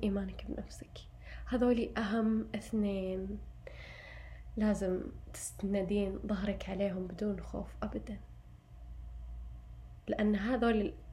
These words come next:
الشيئين الوحيدين اللي راح يبقون لك، حتى نفسك ما راح تبقى لك، يعني، ويبقى لك الشيء الواحد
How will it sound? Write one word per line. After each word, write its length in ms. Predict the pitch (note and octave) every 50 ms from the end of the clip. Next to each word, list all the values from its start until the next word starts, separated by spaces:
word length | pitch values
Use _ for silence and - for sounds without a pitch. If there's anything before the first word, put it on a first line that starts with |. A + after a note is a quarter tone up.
| - -
الشيئين 680 | A#3 - - - A3+ G3+ G#3 A3+ A3+ A3+ A3 G#3 -
الوحيدين 760 | G3 G#3 G3+ - - - G#3 G3+ - A3+ A3 G#3+ G#3+ G#3 - -
اللي 180 | G3 G3+ G#3 G3+
راح 200 | G3 - - G#3
يبقون 380 | G3 - - - G#3 G3+ G3+
لك، 140 | G3+ G3+ -
حتى 260 | - - - - A#3+
نفسك 320 | A3 - - - - - -
ما 80 | -
راح 120 | - - -
تبقى 360 | - - - - - - -
لك، 220 | - - - -
يعني، 220 | - - G#3+ G#3+ - - - - - - - - - - - -
ويبقى 320 | A3+ G#3+ - - G#3+ -
لك 120 | - G#3+ -
الشيء 320 | - - - G#3 G3+ G3+
الواحد 440 | G3 - - G#3 - - G#3 -